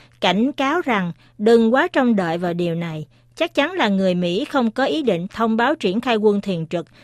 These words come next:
theo như phân tích của một vị chuyên gia. Cũng chính vì điều đó mà người dân Đông Âu hiện nay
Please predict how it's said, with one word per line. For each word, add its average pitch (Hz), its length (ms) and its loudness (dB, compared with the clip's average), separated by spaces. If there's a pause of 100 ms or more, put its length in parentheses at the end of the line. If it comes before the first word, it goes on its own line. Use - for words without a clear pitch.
(120)
theo 226 200 2
như 196 200 2
phân 185 260 -4
tích - 260 -2
của 208 100 -2
một 220 140 0
vị 151 320 -8
chuyên 190 220 -4
gia. 185 320 -2 (540)
Cũng 214 200 2
chính 302 200 -2
vì 254 160 4
điều 185 240 2
đó 196 300 0
mà 302 120 2
người 190 220 2
dân 214 220 2
Đông 214 160 2
Âu 202 180 2
hiện 175 280 -2
nay 202 260 -2